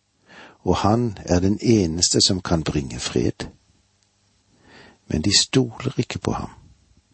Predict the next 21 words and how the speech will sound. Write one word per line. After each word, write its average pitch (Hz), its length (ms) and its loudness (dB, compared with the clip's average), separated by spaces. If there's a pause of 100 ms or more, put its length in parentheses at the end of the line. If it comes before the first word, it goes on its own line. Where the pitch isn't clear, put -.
(440)
De 101 100 2
stoler 120 500 4
på 117 200 4
sin 110 360 2
gluphet 107 640 2
istedenfor 80 840 0 (640)
at - 160 -6
de 87 120 0
stoler - 520 -2 (280)
på - 120 -4
Herren. 117 340 -6 (2000)
Etter 110 240 2
tyve-årsdagen 120 840 4
så 101 120 0
kom 104 240 0
Israel 101 480 2
sannelig 95 420 2
ut 87 120 -4
på 95 80 0
dypt - 420 -4
vann. 95 220 -4